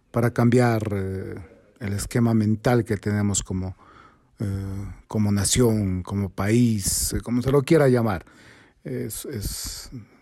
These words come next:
está en nuestras manos, está en, en nuestros votos. Así que, además, no se olvide mantener el distanciamiento social, va a haber mucha gente.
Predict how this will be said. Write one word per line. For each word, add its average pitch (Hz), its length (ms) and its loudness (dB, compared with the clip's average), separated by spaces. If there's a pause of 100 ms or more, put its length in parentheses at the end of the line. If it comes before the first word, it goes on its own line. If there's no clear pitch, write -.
está 123 240 0
en 139 120 6
nuestras 127 420 2
manos, 147 420 2
está 104 340 -6 (380)
en, 107 300 -2
en 107 160 -2
nuestros 98 420 -4
votos. 90 500 -8
Así - 220 -12
que, 87 240 -12 (540)
además, 120 280 0
no 123 120 4
se 113 100 0
olvide 120 260 4
mantener 117 520 2
el 113 100 2
distanciamiento 104 800 -2
social, 110 600 -2
va 101 100 -4
a 95 40 -6
haber 101 200 -2
mucha 101 280 -2
gente. 110 600 0